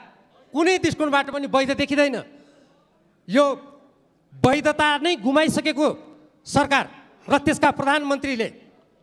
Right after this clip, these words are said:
यहाँ हामीले राजीनामा दिएको त सुनेको छैनौँ। के संविधानबाट,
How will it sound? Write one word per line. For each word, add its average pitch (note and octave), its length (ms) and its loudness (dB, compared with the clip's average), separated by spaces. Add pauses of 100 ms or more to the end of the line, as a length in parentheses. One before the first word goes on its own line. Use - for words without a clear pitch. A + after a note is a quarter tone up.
(100)
यहाँ C#4+ 280 2 (400)
हामीले D4 280 0
राजीनामा D4+ 440 0
दिएको C#4+ 200 0
त C#4 80 -6
सुनेको C#4 320 -2
छैनौँ। E4+ 260 -2 (2000)
के C4 300 0
संविधानबाट, A#3 640 -2